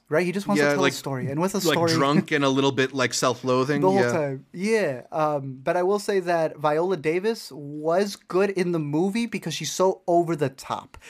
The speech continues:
Speaker 2: Yeah,
Speaker 1: She
Speaker 2: she gets
Speaker 1: said
Speaker 2: to
Speaker 1: that
Speaker 2: chew
Speaker 1: she
Speaker 2: the
Speaker 1: came
Speaker 2: scenery,
Speaker 1: in
Speaker 2: right?
Speaker 1: Chew the scenery. She's chomping the scenery, bro. She's
Speaker 2: Yeah.
Speaker 1: coming in saying so much over the top stuff. She's got, like, two different colored eyes, and that was her choice. Yeah, she's playing this, like, crazy villain. And personally, I think she is the one manipulating everything in the movie,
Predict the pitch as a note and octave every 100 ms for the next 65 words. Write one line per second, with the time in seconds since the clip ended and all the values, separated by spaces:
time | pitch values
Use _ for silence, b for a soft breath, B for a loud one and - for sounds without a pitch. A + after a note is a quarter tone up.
0 | B - A#2 E3+ D#3+ C#3+ C#3+ F3+ F3+ C#3
1 | A#2 - A#2+ G#2+ G2+ - G#2 A2 - b
2 | b b _ _ _ _ - F#3 B2+ D3
3 | C#3 B2+ C#3+ C#3 - C#3+ C3 A#2+ - B2
4 | A#2 A#2+ A#2+ B2 D3 F#3 G3+ D#3 C#3+ C#3+
5 | D3+ C#3 B2+ B2+ D3+ D#3 D3+ D3 C#3+ D3
6 | C3 C#3+ C3+ - C#3 C#3 - D#3 D#3 C#3
7 | B2+ - E3 D3+ D3 C#3 D3 C3 C3 C#3+
8 | C3 C3 C#3 C3 - C3+ C#3 - C#3 D3
9 | C#3+ B B - - C3 G#3 G3+ A3 G3
10 | D3 - C#3 - - - E3+ F#3 G3 E3
11 | D3+ D3+ C#3 C#3 C#3+ C#3+ A#3+ C#4 E3 C#3+
12 | E3 F3+ F#3+ F3 F3+ D#3 F#3 D#3+ D3+ D3+
13 | C#3+ C#3+ C#3 C3+ B2+ - C#3 C3+ B2 A2+
14 | B2 A3 -